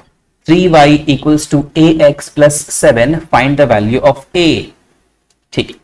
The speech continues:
Question में ना बच्चा, एक line का equation दिया हुआ है और कह रहा है कि ये जो point है three comma four,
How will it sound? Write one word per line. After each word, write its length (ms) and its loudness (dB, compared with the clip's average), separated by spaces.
Question 260 -2
में 80 0
ना 100 2
बच्चा, 360 2
एक 360 2
line 460 0
का 220 0
equation 440 -4
दिया 140 -2
हुआ 200 0
है 160 -4
और 160 2
कह 160 2
रहा 120 2
है 80 2
कि 140 -2
ये 180 2
जो 200 2
point 280 0
है 140 0
three 220 0
comma 300 0
four, 540 -4